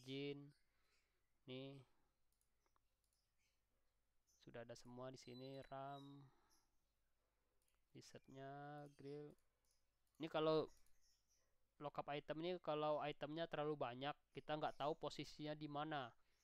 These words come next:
Kita nyari item yang nggak tahu posisinya di mana,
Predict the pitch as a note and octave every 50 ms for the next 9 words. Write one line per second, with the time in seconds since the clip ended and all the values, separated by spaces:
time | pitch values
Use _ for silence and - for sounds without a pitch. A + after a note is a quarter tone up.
0 | _ _ _ _ _ _ _ _ _ _ _ - - - C#3 D3 D3 C#3+ C#3+ D3
1 | B2+ C3+ C#3 - - D#3 E3 E3 D#3 D3+ D3 C3+ G2 - - C#3 C#3+ D3 C#3 -
2 | - C#3+ - D3 B2+ - - C#3+ C#3+ C#3 B2 C#3 C3+ C3 C3 B2 B2+ B2 B2+ C#3+